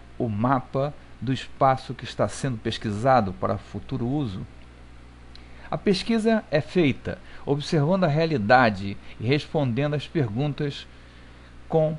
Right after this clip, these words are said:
precisão e detalhe. E quais seriam as perguntas? A primeira, qual a necessidade que caracteriza um problema? Coloque todas as informações. Pergunta dois,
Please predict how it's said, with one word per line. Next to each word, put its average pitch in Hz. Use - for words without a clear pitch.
precisão 131
e 127
detalhe. 104
E 175
quais 285
seriam 170
as 143
perguntas? 113
A -
primeira, 143
qual 220
a 185
necessidade 127
que -
caracteriza 135
um 127
problema? 107
Coloque 151
todas 127
as 113
informações. 101
Pergunta 127
dois, 139